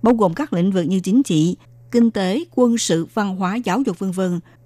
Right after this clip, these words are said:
Đồng thời sắp xếp các học viên tham quan những thắng cảnh nổi tiếng và thưởng thức ẩm thực Đài Loan. Hy vọng học viên sẽ có sự hiểu biết sâu sắc về tình hình của Đài Loan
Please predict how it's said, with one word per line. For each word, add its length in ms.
Đồng 200
thời 240
sắp 200
xếp 260
các 160
học 200
viên 260
tham 280
quan 320
những 200
thắng 200
cảnh 180
nổi 160
tiếng 300
và 120
thưởng 200
thức 200
ẩm 160
thực 160
Đài 140
Loan. 300
Hy 60
vọng 260
học 200
viên 320
sẽ 220
có 140
sự 180
hiểu 200
biết 180
sâu 340
sắc 320
về 200
tình 200
hình 200
của 100
Đài 160
Loan 280